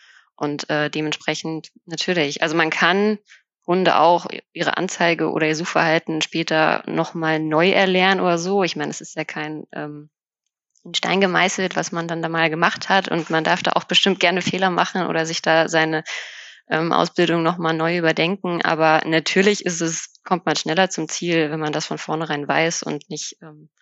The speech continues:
im, im Zuge dessen das Ganze dann, äh, erst festlegt. <laughs>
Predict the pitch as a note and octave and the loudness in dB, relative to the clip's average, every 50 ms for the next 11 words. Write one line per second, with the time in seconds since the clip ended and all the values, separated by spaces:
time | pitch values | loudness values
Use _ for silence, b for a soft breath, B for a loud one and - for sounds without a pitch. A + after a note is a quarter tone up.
0 | _ _ _ _ _ _ _ _ _ _ F3 D#3+ D#3 D#3 F3 - _ _ _ _ | _ _ _ _ _ _ _ _ _ _ -8 -6 -6 -6 -10 -12 _ _ _ _
1 | - F3+ F3+ F3 - - - F3+ E3 E3+ D#3+ D#3+ E3 - - E3+ D#3 D3 D#3 D#3 | -2 -2 -2 -2 -2 -4 -2 -2 0 2 2 2 2 0 -2 -4 -4 -4 -6 -8
2 | _ - - D3+ - - D#3 D3+ D#3 D#3+ D#3+ D#3 - D3+ D3+ D3+ D3 D3 - - | _ -8 -8 -6 -4 -4 -4 -4 -4 -6 -8 -6 -6 -4 -4 -4 -6 -6 -6 -6
3 | D3 D3+ D#3 D#3 D#3 - - - E3 D#3+ D#3+ - - - E3 - - - - - | -6 -6 -6 -8 -10 -12 -10 -8 -6 -6 -6 -6 -6 -6 -6 -6 -8 -8 -10 -8
4 | - - - - - - F#3 D#3+ - - | -4 0 2 4 4 4 2 0 0 -4